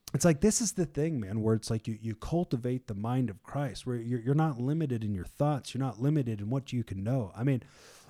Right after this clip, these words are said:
I went and spoke at my, my daughter's first grade class, and, um, I was just thinking about how, like, there's, there's no limit to what you can learn. There's no limit to what you can understand.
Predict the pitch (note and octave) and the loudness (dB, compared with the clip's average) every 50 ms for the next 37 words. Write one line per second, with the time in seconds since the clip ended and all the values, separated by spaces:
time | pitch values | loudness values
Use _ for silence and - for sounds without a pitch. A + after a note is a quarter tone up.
0 | - - C3+ E3+ F3 D3 A2 A#2 A#2 - - - - B2+ C3 C3+ - A#2 G2 - | -2 0 2 2 2 2 -2 -4 -10 -12 -12 -4 -2 0 0 0 0 -4 -6 -6
1 | G#2+ G2 F#2 F2 F2+ - _ _ _ - - - - - - - - _ _ _ | -8 -8 -8 -8 -10 -14 _ _ _ -20 -20 -20 -20 -20 -20 -20 -20 _ _ _
2 | - F#2 F#2+ G#2+ A#2 A#2 A#2+ A2 - - - - B2 B2+ A#2 - - - A2+ G2+ | -10 -6 -2 0 0 0 0 0 -2 -4 -4 -2 0 0 0 -2 -2 -2 -2 -2
3 | G2 - - - A2+ A#2 A#2+ A#2 F#2+ E2+ D#2+ - - - - - - - _ _ | -4 -8 -12 -8 -4 -4 -2 -2 -4 -6 -8 -10 -12 -12 -14 -16 -18 -20 _ _
4 | _ _ _ _ _ _ G#2 G2+ G2 G2 F#2+ G2 F#2 F2+ E2+ E2 D#2+ D#2+ D#2 C#2+ | _ _ _ _ _ _ -6 -4 -4 -4 -4 -4 -6 -6 -8 -10 -12 -12 -16 -18
5 | - _ _ _ _ _ _ - - - - C#3 C#3 - D3+ C#3 - - D#3 E3+ | -20 _ _ _ _ _ _ -16 -10 -6 -6 -6 -4 -6 -8 -8 -8 -8 -8 -6
6 | F3+ E3+ E3 D#3+ D#3 C#3 B2 B2+ C#3 C#3 B2 A2+ A2+ A2 - A#2+ A2 G2 - - | -4 -4 -2 0 0 0 0 0 -2 -2 -2 -2 -6 -6 -4 -4 -4 -4 -6 -10
7 | _ _ _ _ B2 A2+ G2+ G2 A#2 A#2+ C3+ D3 E3 F3 F3+ F3+ F3 C#3+ B2 A#2 | _ _ _ _ -2 -2 0 0 -2 0 2 4 4 4 4 4 2 0 -2 -2
8 | A2 A#2+ C3 C3 A2+ F#2+ F2 E2+ D2+ - - - - - - - _ _ _ _ | 0 2 2 2 2 0 -4 -8 -12 -14 -10 -8 -8 -8 -10 -14 _ _ _ _
9 | _ _ _ _ - - F#2+ F2+ E2+ F2 G#2 A2+ G#2+ - _ _ _ - - G2+ | _ _ _ _ -8 -6 -6 -4 -2 -2 0 0 -2 -4 _ _ _ -8 -6 -6
10 | G2 - - - F2+ E2+ F2 F#2 F2+ F2 E2 D#2 D2+ - - - G2+ - - C3 | -6 -6 -6 -8 -8 -6 -4 -4 -4 -4 -6 -10 -12 -12 -10 -8 -4 2 4 6
11 | C#3+ D3 C3+ A2+ A2 A#2+ C3 C#3 B2+ G2 - - - G2 G2+ G#2+ G2+ G#2 G#2 G2+ | 8 8 6 4 2 0 2 2 0 -2 -4 -10 -10 -6 -6 -6 -6 -6 -6 -8
12 | - G2+ G2+ G2+ G2 F#2 F2+ - - G#2+ G2+ F#2 E2+ | -6 -4 -4 -4 -4 -4 -8 -8 -8 -8 -8 -8 -10